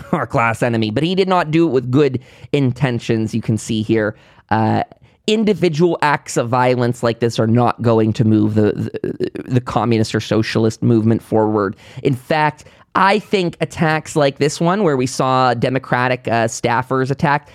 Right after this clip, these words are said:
I think that's gonna become very common. My, uh, how, how does Kyle predict the path of fascism happening? One of the stages is that you allow violence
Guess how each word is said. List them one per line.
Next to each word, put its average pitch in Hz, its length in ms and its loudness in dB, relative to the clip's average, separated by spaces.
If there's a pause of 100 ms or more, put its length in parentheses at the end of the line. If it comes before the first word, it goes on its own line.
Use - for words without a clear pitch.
(300)
I 220 240 2
think 233 240 -2
that's 160 280 0
gonna 156 140 0
become 131 360 0
very 120 340 0
common. 123 560 -4 (300)
My, 180 680 2 (560)
uh, 76 800 -12
how, 196 240 -4
how 196 140 0
does 170 100 0
Kyle 170 460 2
predict 156 320 -2
the 147 60 -6
path 151 280 -2
of 143 140 -6 (280)
fascism 147 600 0
happening? 147 600 0 (420)
One 175 420 2
of 185 100 -2
the 165 100 0
stages 139 800 0
is 127 280 0
that 120 460 -2 (300)
you 151 320 2
allow 143 800 2
violence 131 880 -2